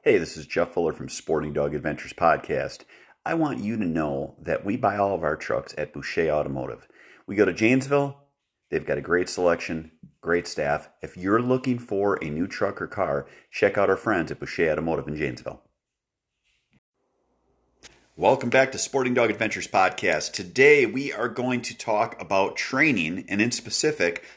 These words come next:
how your dog responds to training during our training segment. I will often get the question asked to me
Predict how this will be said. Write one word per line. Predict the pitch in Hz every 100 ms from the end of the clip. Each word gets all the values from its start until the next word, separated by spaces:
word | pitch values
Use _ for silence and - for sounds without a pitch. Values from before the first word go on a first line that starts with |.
| -
how | 151
your | 185 143
dog | 143 214 120
responds | 76 - 78 76 -
to | 71
training | - 78 71 73 101 - - - _ -
during | 110 120 90 85 104 - _ _ -
our | 73
training | - 71 69
segment. | - 73 - 50 - _ _ _ _ _ _ _ _ _ -
I | 175
will | 208 131
often | 67 107 127 - 123 95
get | 90 85 -
the | 82
question | - 120 123 - 107
asked | 92 87 90 - -
to |
me | 78 69 71